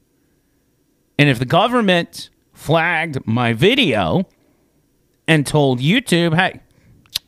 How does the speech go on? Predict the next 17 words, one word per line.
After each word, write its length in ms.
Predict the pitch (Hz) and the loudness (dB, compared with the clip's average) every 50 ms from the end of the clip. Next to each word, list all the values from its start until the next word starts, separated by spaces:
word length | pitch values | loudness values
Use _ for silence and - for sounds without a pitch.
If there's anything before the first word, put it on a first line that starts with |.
| _ _ _ _ _ _ - | _ _ _ _ _ _ -6
take 180 | - 113 90 | -6 -6 -4
care 200 | - 127 131 123 | -2 -2 -2 -2
of 60 | 104 | -2
this," 280 | 85 - - - - _ _ _ _ _ _ _ _ _ _ _ _ _ _ _ _ _ _ _ _ _ _ _ _ _ _ _ _ _ _ _ - - | -4 -6 -10 -18 -20 _ _ _ _ _ _ _ _ _ _ _ _ _ _ _ _ _ _ _ _ _ _ _ _ _ _ _ _ _ _ _ -2 0
our 160 | 156 214 226 | 0 0 0
First 320 | - - - - - - | -4 -6 -8 -8 -6 -4
Amendment 400 | 131 135 135 131 190 170 139 - _ _ _ _ - | -2 0 0 0 0 -2 -4 -6 _ _ _ _ -6
was 160 | 123 139 120 | -4 -2 -2
actually 360 | 117 117 143 - - 160 190 | -2 -4 -6 -8 -8 -8 -8
violated. 640 | 165 190 214 233 233 202 - - - - 104 - _ _ _ _ _ _ _ _ _ _ _ _ _ _ _ _ _ _ _ _ _ _ _ _ _ _ _ _ _ _ _ _ _ _ _ _ _ - | -6 -4 -4 -4 -4 -6 -6 -8 -10 -14 -18 -20 _ _ _ _ _ _ _ _ _ _ _ _ _ _ _ _ _ _ _ _ _ _ _ _ _ _ _ _ _ _ _ _ _ _ _ _ _ -2
But 220 | - 185 175 143 | -2 -2 0 0
that's 220 | 147 143 127 - | -2 -4 -4 -4
just 280 | - - 139 120 - - | -2 -2 -2 -2 -2 -2
us. 340 | 120 127 127 123 - - - _ | -2 0 0 -2 -4 -8 -12 _
Again, 420 | - 135 131 170 180 180 180 175 - _ - | -6 -4 -2 -2 -2 -2 -2 -4 -6 _ -4
unsophisticated 1300 | 180 208 220 220 233 214 - - 196 185 - - 185 180 - - - 160 - 160 160 156 147 139 123 - | -2 -2 -2 -2 -4 -6 -6 -4 -4 -4 -4 -4 -8 -8 -6 -6 -8 -8 -4 -4 -6 -4 -6 -8 -6 -4
people. 540 | 277 285 269 226 175 - 92 - - _ | -4 -2 -2 -2 -4 -6 -10 -10 -10 _